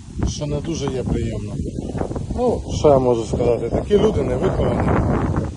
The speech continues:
Дивіться, друзі, це пісок привезли. Е, здається, будуть робити пляж. Ось,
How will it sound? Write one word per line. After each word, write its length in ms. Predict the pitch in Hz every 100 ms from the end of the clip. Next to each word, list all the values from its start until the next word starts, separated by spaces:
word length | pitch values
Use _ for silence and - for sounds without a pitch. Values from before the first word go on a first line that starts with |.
| - - - - - - - - - - - - - - - - - - - - - _
Дивіться, 380 | 123 113 113 110
друзі, 380 | 104 110 98 98 -
це 380 | 117 107 107 - -
пісок 300 | 113 - 131 - -
привезли. 560 | 101 98 98 90 101 92 - - - - - _ _ -
Е, 400 | 107 107 107 101 - - - 127 98
здається, 340 | 117 135 113
будуть 280 | 104 120 107
робити 360 | 107 113 - 104
пляж. 380 | 98 87 87 - - _ _ - -
Ось, 140 | 117